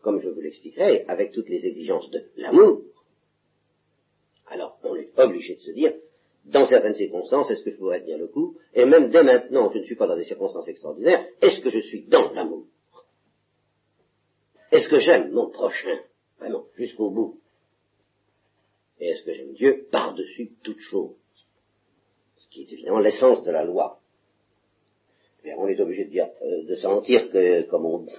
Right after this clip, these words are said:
alors là, il y a un malaise, n'est-ce pas ? Nous sommes cancéreux. C'est, c'est ça qu'on a fait. Par rapport à la loi morale, nous baladons un petit cancer.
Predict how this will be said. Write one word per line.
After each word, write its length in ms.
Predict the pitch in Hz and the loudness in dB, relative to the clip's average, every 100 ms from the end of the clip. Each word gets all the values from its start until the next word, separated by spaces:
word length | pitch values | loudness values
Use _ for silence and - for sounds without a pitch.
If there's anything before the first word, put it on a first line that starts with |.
| - | -12
alors 140 | - | 0
là, 160 | 131 104 | 2 4
il 60 | |
y 60 | 104 | 4
a 180 | 101 95 | 4 4
un 40 | |
malaise, 540 | 113 110 113 98 - - | 4 8 8 8 4 -8
n'est-ce 680 | - - _ _ _ _ - | -20 -20 _ _ _ _ -8
pas ? 140 | 110 - - | -8 -8 -16
Nous 80 | 87 | -4
sommes 240 | 107 110 | 0 2
cancéreux. 640 | 104 95 98 87 - 101 - _ _ _ _ _ - _ | 2 0 -2 -4 -2 -4 -4 _ _ _ _ _ -20 _
C'est, 200 | - - 254 | -12 -12 -8
c'est 120 | 120 | -8
ça 340 | - - - - _ _ | -2 0 0 -4 _ _
qu'on 140 | 64 | -18
a 80 | 64 | -18
fait. 280 | 60 57 _ _ _ _ _ _ _ _ _ _ _ | -20 -20 _ _ _ _ _ _ _ _ _ _ _
Par 140 | - | 4
rapport 320 | - 123 117 101 | 6 8 8 8
à 60 | |
la 100 | 101 | 4
loi 140 | 101 90 | 2 0
morale, 420 | 90 139 160 151 - - _ | 2 6 6 4 -6 -20 _
nous 300 | 104 127 117 | 4 4 6
baladons 580 | 113 170 151 131 165 202 | 6 8 8 8 6 6
un 180 | 120 120 | 4 2
petit 360 | - 139 - 185 | 4 0 0 -6
cancer. 460 | 92 90 - - | -4 -4 -6 -14